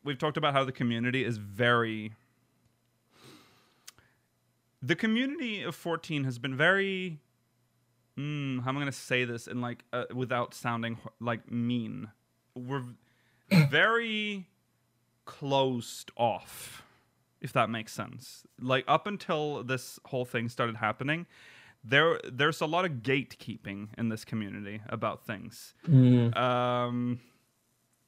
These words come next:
Speaker 1: and we've already talked about the people that griefed Asmund, but there's also people that just don't like WoW players for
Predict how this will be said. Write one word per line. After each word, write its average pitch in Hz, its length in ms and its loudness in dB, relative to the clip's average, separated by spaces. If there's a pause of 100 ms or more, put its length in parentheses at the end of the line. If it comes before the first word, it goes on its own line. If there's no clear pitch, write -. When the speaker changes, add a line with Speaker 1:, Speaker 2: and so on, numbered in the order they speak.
(280)
Speaker 1:
and 127 240 0
we've 135 100 4
already 180 240 8
talked 175 260 2
about 160 180 2
the 165 60 -6
people 151 260 -4
that 143 160 0
griefed 135 360 -2
Asmund, 117 580 0 (440)
but - 240 2 (420)
there's 135 220 2
also 240 280 0
people 165 440 -4
that 139 180 0
just 117 440 -6
don't 135 260 0
like 117 440 0
WoW 120 340 2
players 104 560 -6
for 123 340 2